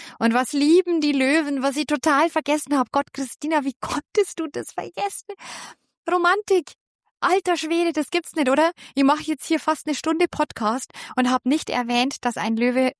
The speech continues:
Romantik braucht. <laughs> Bitte, um Gottes Willen, ja. Niemand spielt diesen Podcast einen Gregor zu, weil sonst sagt der, „Ja, brauchst du's ja gar nicht so dringend.“ Und doch, ich brauch das dringend. <laughs> Romantik, ja. Wir Lö-, ach Gott, wir Löwen,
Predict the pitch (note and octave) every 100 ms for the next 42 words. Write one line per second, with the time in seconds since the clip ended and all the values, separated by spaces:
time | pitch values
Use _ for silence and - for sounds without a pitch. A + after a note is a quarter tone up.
0 | - A#3 G#3+ A3 G#3 F3 F3+ A3+ D#4 F4
1 | D4+ - - D4+ D#4 B3+ A#3 A#3 B3 B3+
2 | A#3 B3+ A3 G#3+ C4 - - G#3+ A#3+ C#4+
3 | D#4 C#4 - - C4+ B3 B3+ C#4 C#4 C4
4 | G#3 F#3 B3 C4 - A3+ A3+ - A3 A3+
5 | A#3 F#3+ F#3 - A#3 C#4 - - - F4+
6 | F4+ A4+ G#4+ G#4 G4+ - C4+ A#3+ G3+ B3
7 | C#4+ B3 G3 F3+ G3 G3 G#3+ G3+ G3+ G3
8 | G#3 F4+ F4 D4+ A3+ A3 - - G#3 G3+
9 | - _ _ _ - G#3+ G#3 G#3 A#3 C4
10 | - A3+ B3+ D#4+ G4 - - G5 G#5+ G5
11 | F4+ - D4+ - - - - C#4+ C#4 E4
12 | - F#3+ - _ A3 B3 - - - B3
13 | A#3+ A#3 F3 - G3+ - G#3 - G#3 G#3
14 | A3 B3 B3 A#3